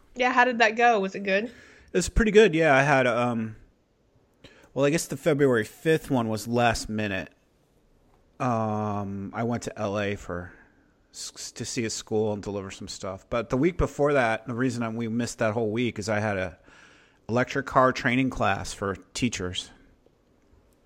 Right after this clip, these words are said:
Speaker 1: Did you love it?
Speaker 2: Oh, I don't know if I loved it. It's good, though. It's good to see people excited about something that you created and they're interested in it and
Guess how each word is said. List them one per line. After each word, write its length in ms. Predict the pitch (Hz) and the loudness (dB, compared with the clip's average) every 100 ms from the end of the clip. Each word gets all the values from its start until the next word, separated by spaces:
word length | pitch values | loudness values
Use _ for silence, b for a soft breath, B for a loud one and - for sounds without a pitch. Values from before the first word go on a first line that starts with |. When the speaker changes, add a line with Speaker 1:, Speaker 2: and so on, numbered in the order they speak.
| _ _ - | _ _ -2
Speaker 1:
Did 200 | 233 233 | 0 6
you 60 | 226 | 8
love 240 | 220 226 | 8 6
it? 160 | 247 247 269 - _ _ _ _ _ _ _ | 4 -4 -10 -20 _ _ _ _ _ _ _
Speaker 2:
Oh, 60 | - | -2
I 200 | 147 110 | 2 2
don't 80 | 95 | 0
know 60 | 87 | -4
if 60 | |
I 100 | 85 | -6
loved 580 | 82 85 87 101 120 90 | -4 -4 0 2 0 -2
it. 240 | 73 69 - _ _ _ _ _ _ - | -6 -6 -14 _ _ _ _ _ _ -6
It's 200 | 113 - | -6 0
good, 260 | - 190 | 6 6
though. 120 | 107 87 | 6 0
It's 120 | - | 2
good 140 | - 160 | 4 4
to 60 | |
see 220 | 135 - 135 | 4 4 4
people 340 | 147 131 127 | 4 2 2
excited 480 | 110 - 120 110 107 | 0 2 4 4 2
about 280 | 101 101 - | 2 0 0
something 340 | 117 92 107 | -4 -2 -2
that 140 | 101 | -2
you 120 | 82 95 | -2 -4
created 520 | - 104 98 95 92 | 0 2 4 2 0
and 120 | 92 | -2
they're 160 | 90 98 | -2 -2
interested 480 | 95 - - 98 | -2 -2 -2 -2
in 140 | 92 90 | -2 0
it 240 | 90 82 | -2 -4
and 260 | 90 82 | -8 -10